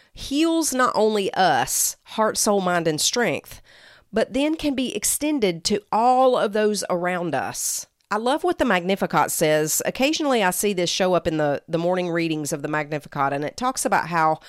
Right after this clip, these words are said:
people who are healed are circles of peace. A circle of peace.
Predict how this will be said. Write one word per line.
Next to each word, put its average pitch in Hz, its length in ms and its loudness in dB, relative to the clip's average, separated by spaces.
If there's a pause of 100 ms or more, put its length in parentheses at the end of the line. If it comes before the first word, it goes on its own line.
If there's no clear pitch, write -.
(480)
people 320 580 0 (440)
who 233 340 -2
are 185 160 2
healed 170 640 2
are 156 140 -2
circles 220 600 0
of - 200 -4
peace. - 680 -4 (800)
A 180 80 0
circle 254 500 2
of 226 160 0
peace. 165 380 -2